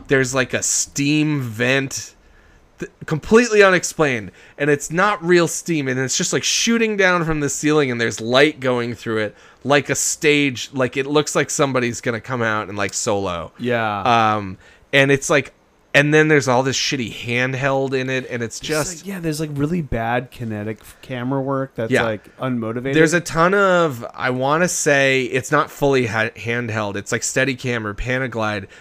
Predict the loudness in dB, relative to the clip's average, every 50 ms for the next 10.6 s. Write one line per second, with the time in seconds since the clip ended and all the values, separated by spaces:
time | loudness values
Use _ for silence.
0 | -10 -4 -4 -2 0 2 2 2 2 -2 -8 _ -4 -4 -2 -2 -2 -4 -4 -2
1 | -2 0 2 2 2 2 0 -2 -2 0 -2 0 0 -2 -4 -6 -8 -10 -6 -6
2 | -4 -4 -2 -4 -4 -6 -8 -12 -10 -6 -4 -4 -2 0 0 0 0 0 0 0
3 | 0 -2 -2 -4 -6 -8 -8 -6 -6 -6 -4 -4 -4 -4 -6 -6 -8 -12 -12 -10
4 | -8 -8 -8 -8 -12 -16 -10 -2 0 2 2 2 2 2 2 2 2 0 -4 -12
5 | -14 _ -4 2 4 6 6 6 6 4 2 0 0 0 0 -2 -2 -2 -2 -2
6 | -2 -2 -4 -2 0 0 -2 0 0 -2 -4 -4 -8 -8 -4 -2 0 0 -2 -2
7 | -4 -4 -2 0 0 0 0 0 -2 -4 -4 -6 -6 -6 -4 -2 -2 -2 -2 -6
8 | _ -6 -6 -6 -4 0 4 4 4 4 4 4 4 4 4 4 2 -4 -4 -4
9 | -4 -4 -4 -4 -6 -8 -12 -18 -20 _ 2 4 6 6 6 4 0 -6 -8 -10
10 | _ _ _ _ _ _ 4 6 6 6 6